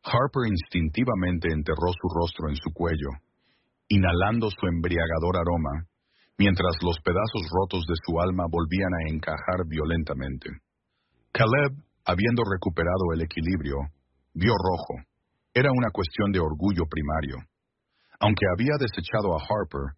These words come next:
ver a su enemigo jurado reclamar a una loba de su manada, su compañera rechazada, era un insulto que no podía soportar.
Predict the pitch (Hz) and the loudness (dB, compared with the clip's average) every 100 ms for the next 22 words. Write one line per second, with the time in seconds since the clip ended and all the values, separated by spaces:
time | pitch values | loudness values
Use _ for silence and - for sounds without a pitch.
0 | _ _ _ - 82 123 131 - 98 87 | _ _ _ -2 2 2 0 0 0 0
1 | 101 104 92 98 90 92 92 82 80 - | 0 0 -2 0 0 2 0 0 -2 -4
2 | 73 85 87 73 80 85 82 98 90 73 | -2 -2 -2 -2 -2 0 0 0 -2 -4
3 | 69 - 76 73 78 69 67 - _ _ | -6 -4 -4 -2 -2 -2 -6 -10 _ _
4 | - - 120 95 104 82 87 92 107 85 | -14 -2 0 2 0 0 0 0 -2 -2
5 | 85 - 71 90 78 71 69 - _ _ | -4 -4 -4 -2 -2 -4 -8 -12 _ _
6 | _ 107 127 135 117 87 - 123 92 73 | _ 2 4 4 2 0 0 0 0 -4
7 | 76 80 78 78 76 67 67 71 71 76 | -2 -4 -2 -4 -4 -4 -6 -8 -6 -6
8 | 69 - | -6 -14